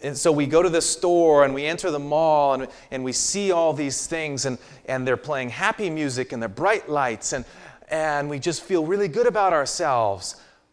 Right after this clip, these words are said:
But then after a few weeks of that new outfit or that new game or that new this or that new that, it's lost its sense of purpose. And so we have to go back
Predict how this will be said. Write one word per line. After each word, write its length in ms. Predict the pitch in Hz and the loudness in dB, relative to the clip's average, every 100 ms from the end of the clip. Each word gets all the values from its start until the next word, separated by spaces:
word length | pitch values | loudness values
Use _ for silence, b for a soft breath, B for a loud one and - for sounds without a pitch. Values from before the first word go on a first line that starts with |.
| _ | _
But 160 | - 175 | -8 -4
then 160 | 220 | -2
after 680 | 214 190 185 208 190 175 165 - | 0 -2 -2 -2 0 0 -2 -4
a 80 | 156 | -6
few 200 | - 180 | -4 -6
weeks 380 | 151 180 180 - | -6 -6 -8 -8
of 140 | 160 | -4
that 320 | 156 151 - | -2 -2 -2
new 240 | 165 175 170 | -6 -4 -2
outfit 480 | 170 175 - 160 135 | -2 -2 -6 -4 -4
or 80 | |
that 260 | 131 139 127 | -2 -2 -4
new 640 | 127 156 165 160 160 156 117 | -8 -6 -4 -2 -2 -4 -4
game 460 | 170 165 160 143 | -4 -2 -4 -4
or 60 | 131 | -4
that 240 | 127 139 | 0 -2
new 200 | 135 156 | -2 -8
this 300 | 139 156 143 | -6 -6 -8
or 60 | 151 | -6
that 240 | 135 131 | -6 -6
new 180 | 143 147 | -6 -10
that, 280 | 131 165 156 B B B B _ _ _ _ - | -8 -6 -8 B B B B _ _ _ _ -12
it's 180 | 147 - | -10 -6
lost 500 | 156 160 175 170 - | -2 0 0 -2 -8
its 140 | - | -8
sense 300 | - 165 151 | -6 -6 -6
of 120 | 147 | -10
purpose. 440 | - 160 156 135 147 | -6 -6 -6 -8 -8
And 100 | 135 | -6
so 140 | 160 | -4
we 140 | 147 | -2
have 200 | 143 143 | -2 -4
to 80 | - | -6
go 140 | 135 120 | -6 -4
back 480 | 139 143 143 - | -4 -4 -6 -12